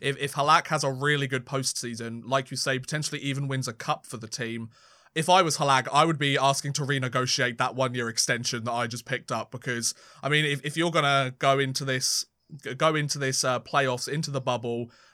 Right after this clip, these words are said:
and you've s-, you've surprised everybody, um, by being the starting netminder. We knew he was a solid netminder. Everybody knows he's a solid goaltender. He's playing in a very good system in Boston where it helps him shine to his potential, I think. But,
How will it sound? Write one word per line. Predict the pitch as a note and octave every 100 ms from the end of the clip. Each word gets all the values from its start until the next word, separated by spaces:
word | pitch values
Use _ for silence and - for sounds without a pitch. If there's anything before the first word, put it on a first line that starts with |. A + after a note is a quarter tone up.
| _
and | C3 B2+ B2
you've | C3 B2+
s-, | - -
you've | C3
surprised | - C#3+ D#3+ D3+ C#3+ C3+ -
everybody, | D#3+ D3 C3+ B2+ A#2 A#2+ C3+ C3 _ _
um, | - B2 A#2+
by | A#2+ B2+
being | C#3 C#3
the | B2+
starting | - C3+ C#3
netminder. | C3 B2 B2 B2
We | G#3
knew | B3
he | B3 G3+
was | E3
a | C#3+
solid | - D3 B2 A#2+ _ _
netminder. | C#3 B2 B2 A#2
Everybody | A#2+ F3+ F#3 E3+ F3 D3+
knows | C#3+ C3+
he's | C3+
a | B2+
solid | D3 C3 B2+
goaltender. | B2 D3 B2 A2+ A#2 A2+ - -
He's | D3+ D3
playing | F3+ F3+ E3+
in |
a | D3
very | C3+ D#3+ D3
good | C3+ D3+ C#3+
system | - C#3+ - B2+
in | B2
Boston | A#2 A#2+ - B2 B2
where | B2 A#2+
it | A2 _ -
helps | D3+ C#3+
him | C#3+ B2+
shine | B2 - C#3 C3 B2
to | C#3+
his | C3
potential, | - B2 D3 C#3 - A2+
I | A2
think. | A2+ A2+ A#2+ - _ _ _
But, | - C3 C3